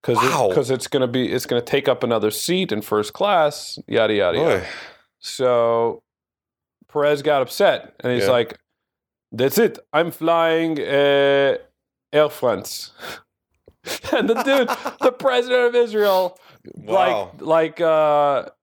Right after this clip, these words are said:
Speaker 1: returned his, uh, ticket to the national carrier <laughs> and flew Air France.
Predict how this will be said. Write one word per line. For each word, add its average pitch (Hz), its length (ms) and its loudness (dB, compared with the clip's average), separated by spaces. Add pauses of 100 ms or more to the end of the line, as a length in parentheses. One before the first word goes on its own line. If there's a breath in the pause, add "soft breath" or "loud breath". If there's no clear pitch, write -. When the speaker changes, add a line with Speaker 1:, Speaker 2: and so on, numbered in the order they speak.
(160)
Speaker 1:
returned 202 880 0
his, 180 640 0
uh, 143 760 2 (160)
ticket 190 360 0
to 170 100 -2
the 156 100 2
national 170 800 0
carrier 147 680 0 (140)
<laughs> - 140 -18
and 180 200 0
flew 180 280 0
Air 165 220 2
France. 156 760 -2